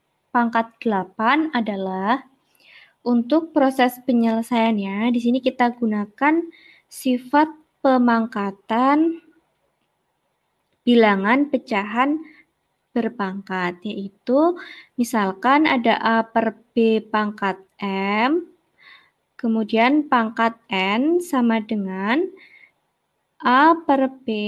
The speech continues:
tinggal pangkatnya kita kalikan, yaitu M dikali N, dengan B tidak boleh sama dengan nol karena B merupakan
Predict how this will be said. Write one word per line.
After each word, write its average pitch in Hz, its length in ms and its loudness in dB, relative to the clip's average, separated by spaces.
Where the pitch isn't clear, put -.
tinggal 254 320 -2
pangkatnya 247 640 -4
kita 262 240 -6
kalikan, 247 720 -2
yaitu 247 640 -6
M 233 320 -2
dikali 240 800 -6
N, 196 400 -6
dengan 214 640 0
B 247 240 0
tidak 254 400 -4
boleh 214 400 -4
sama 226 320 -4
dengan 226 320 -4
nol 254 320 -2
karena 202 320 -6
B 240 160 -2
merupakan 233 640 -4